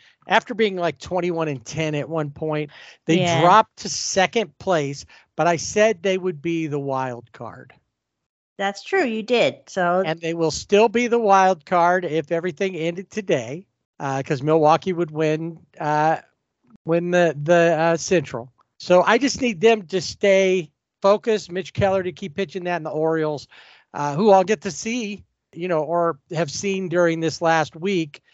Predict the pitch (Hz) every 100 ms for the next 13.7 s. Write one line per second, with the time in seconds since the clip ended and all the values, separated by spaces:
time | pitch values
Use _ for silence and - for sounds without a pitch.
0 | _ - 147 135 151 156 151 147 139 160
1 | 170 147 131 117 - 143 143 147 151 147
2 | - 196 175 - 175 160 147 139 127 -
3 | 107 104 _ - - - 160 143 _ 180
4 | 160 139 - 233 220 202 175 170 180 156
5 | 170 151 143 139 147 135 151 143 160 165
6 | 160 139 _ 156 160 147 _ _ _ -
7 | 165 - 151 139 139 135 135 135 127 143
8 | 127 123 135 120 123 120 135 123 131 110
9 | - 147 139 147 139 - - _ - -
10 | 123 120 120 117 117 117 117 123 120 -
11 | 156 143 185 - 196 226 - 247 185 165
12 | 135 127 _ _ - 143 139 135 113 139
13 | 147 143 139 - 127 101 104